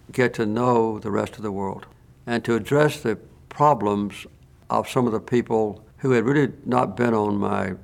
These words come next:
top priority or even my medium priority while I was president. When you're president, you have to deal with crises. You know, with, you deal with the Soviet Union and with China and with the Mideast and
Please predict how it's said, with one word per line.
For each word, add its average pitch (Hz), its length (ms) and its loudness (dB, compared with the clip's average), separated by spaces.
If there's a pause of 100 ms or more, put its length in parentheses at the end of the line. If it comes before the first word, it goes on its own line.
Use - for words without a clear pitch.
top - 300 -6
priority 95 580 -2 (440)
or 110 120 -6
even 107 200 -4
my 95 140 -2
medium 104 380 -4
priority 95 380 -4
while 92 160 -2
I 90 40 -2
was 92 140 -8
president. 101 420 -8 (840)
When 123 160 4
you're 117 80 4
president, 156 400 4
you 117 80 2
have 117 140 2
to 104 60 -4
deal 110 220 4
with 101 240 -2
crises. 110 600 0 (100)
You 104 80 -6
know, 98 80 -4
with, 98 240 -6
you 110 100 -4
deal 110 220 0
with 101 100 -6
the 95 100 -8
Soviet 101 400 0
Union 98 400 0
and 90 140 -6
with - 140 -10
China 110 460 0
and 95 120 -8
with 92 120 -8
the 95 60 -8
Mideast 101 580 -6
and 98 340 -8